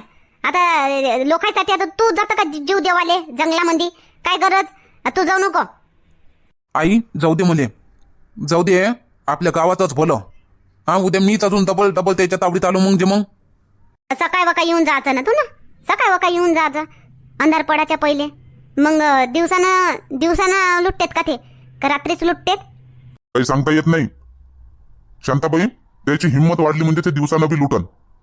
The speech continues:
Speaker 3: काही सांगता येत नाही, काही भरोसा नाही, म्हणून लवकरात लवकर पकडणं त्याला गरजेचं आहे. याच्यासाठी मी तुमच्या पोराला घेऊन चाललो, कारण यायले माहित आहे कोणीकडे पळाले ते, त्याच दिशेनं आम्ही जाऊ.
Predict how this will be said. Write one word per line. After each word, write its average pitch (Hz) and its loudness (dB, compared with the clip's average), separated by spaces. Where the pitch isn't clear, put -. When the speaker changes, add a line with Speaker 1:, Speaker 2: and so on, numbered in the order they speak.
Speaker 3:
काही 131 -2
सांगता 156 -2
येत 151 0
नाही, 151 0
काही 135 -2
भरोसा 143 0
नाही, 123 -2
म्हणून 147 0
लवकरात 143 0
लवकर 139 -2
पकडणं 143 0
त्याला 120 0
गरजेचं 143 0
आहे. 139 -2
याच्यासाठी 156 0
मी 156 2
तुमच्या 135 -2
पोराला 113 2
घेऊन 254 2
चाललो, 151 0
कारण 185 2
यायले 196 2
माहित 190 0
आहे 208 -2
कोणीकडे 190 0
पळाले 139 0
ते, 127 -6
त्याच - -6
दिशेनं 160 -2
आम्ही 196 2
जाऊ. 208 0